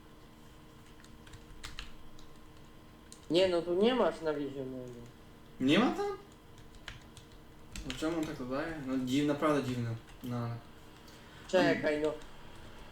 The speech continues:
Speaker 1: Ty leciałeś te naokoło
Speaker 2: No.
Speaker 1: raz?
Speaker 2: No raz.
Speaker 1: I potem raz koło razu.
Speaker 2: No nie, no, patrz, no nie, chodź.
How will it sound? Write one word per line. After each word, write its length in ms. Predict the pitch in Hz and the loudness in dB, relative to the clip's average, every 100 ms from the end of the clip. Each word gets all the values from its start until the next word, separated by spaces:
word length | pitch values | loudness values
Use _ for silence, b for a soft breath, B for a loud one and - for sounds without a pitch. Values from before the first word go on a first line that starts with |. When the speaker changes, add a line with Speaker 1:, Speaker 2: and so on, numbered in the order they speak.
| - - - - - - | -16 -16 -16 -16 2 10
Speaker 1:
Ty 100 | 214 | 10
leciałeś 600 | 247 240 247 247 247 233 | 10 2 -2 0 0 2
te 300 | 247 240 - - - 180 | 4 4 2 -2 -8 -2
naokoło 840 | 202 226 220 214 226 190 185 214 269 | 2 2 0 2 4 4 4 4 6
Speaker 2:
No. 300 | 151 160 190 | 8 8 8
Speaker 1:
raz? 360 | 226 330 - - - - - - - - - - - - - | 4 2 -4 -12 -14 -16 -16 -18 -18 -18 -18 -16 -16 -16 -4
Speaker 2:
No 140 | - 190 | 2 6
raz. 320 | 185 127 117 - | 6 6 2 4
Speaker 1:
I 340 | 196 233 247 240 | 8 8 6 4
potem 360 | 240 233 262 262 | 2 4 2 4
raz 220 | 262 262 | 2 0
koło 320 | 302 320 311 | 2 2 2
razu. 360 | 214 180 214 - - - - - - | 2 2 0 -2 -6 -16 -18 -16 -2
Speaker 2:
No 100 | 143 | 4
nie, 280 | 156 208 220 | 6 8 8
no, 300 | 170 165 160 139 - | 6 4 2 0 2
patrz, 380 | 160 143 - - | 6 6 4 2
no 100 | 143 | 2
nie, 140 | 165 | 2
chodź. 220 | 151 151 | 4 2